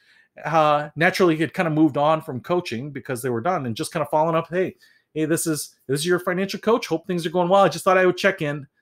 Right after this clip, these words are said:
see how things are going." And a lot of people were calling back and saying, "You know what? I, you know, we are going through this. We're, we've got a kid going off to college. I have some questions. I'd love to reschedule." You know, so some of those things, even though they don't seem sexy, even though they don't seem like,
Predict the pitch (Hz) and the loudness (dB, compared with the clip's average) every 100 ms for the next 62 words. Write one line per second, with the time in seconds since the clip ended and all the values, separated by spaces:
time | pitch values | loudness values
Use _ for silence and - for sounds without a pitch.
0 | - 160 156 160 165 160 143 120 120 139 | -8 2 2 2 -2 -4 -2 -2 -2 -6
1 | _ _ 160 165 160 240 269 165 170 175 | _ _ 0 4 6 4 4 0 0 0
2 | 196 190 185 233 - 175 160 170 214 294 | 2 4 2 0 -2 -2 2 4 6 4
3 | 294 - 190 185 _ - 185 175 - 185 | 0 -4 -4 -4 _ -6 -4 -4 -6 -4
4 | 185 214 233 226 220 233 214 - 147 131 | 2 2 2 0 0 0 -2 -2 -4 -6
5 | - 147 135 175 170 - 202 196 202 185 | -6 -6 -2 -2 -2 -4 -4 0 0 -2
6 | - 190 196 180 143 151 151 - 190 - | -2 2 2 2 -4 -4 -12 -10 -12 -8
7 | 170 131 139 156 160 156 170 - 170 185 | -6 -4 -2 -2 -2 -2 -4 -4 -4 -4
8 | 190 - - - - 170 156 - 180 - | -6 -10 -20 -8 0 2 2 2 0 -2
9 | _ - 214 208 226 254 120 110 131 180 | _ -2 0 4 4 2 -4 -6 -6 -4
10 | 196 202 208 208 208 - - 208 208 - | -2 0 0 0 -2 -4 -2 0 0 -4
11 | 202 - 135 120 170 185 185 196 190 185 | -6 -6 -6 -4 -2 0 4 2 0 -4
12 | - 208 214 202 160 | -4 -4 -2 -2 -2